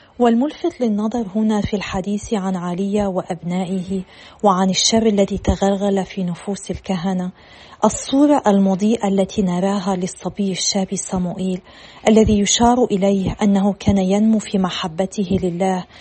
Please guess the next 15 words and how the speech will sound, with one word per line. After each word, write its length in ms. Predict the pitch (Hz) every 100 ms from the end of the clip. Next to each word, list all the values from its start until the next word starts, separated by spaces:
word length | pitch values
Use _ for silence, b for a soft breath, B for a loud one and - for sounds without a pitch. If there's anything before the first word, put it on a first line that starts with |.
| B B
وكيف 380 | - - 214 -
أعطاه 500 | - 185 - 233 110
الله 380 | 107 190 202 196 -
نعمة 760 | 196 202 208 226 214 - 185 180 202
أيضًا 320 | 208 202 190
في 180 | 170 -
أعين 360 | 196 196 196 190
الناس، 400 | 185 185 190 190 - B B B B -
إذ 160 | 208 202
رأوا 320 | 220 - 214
صلاحه 680 | - 214 196 208 196 208 202
وسط 340 | 185 196 -
كل 320 | 185 - 196
هذا 280 | 190 190 185
الشر. 360 | 180 - 190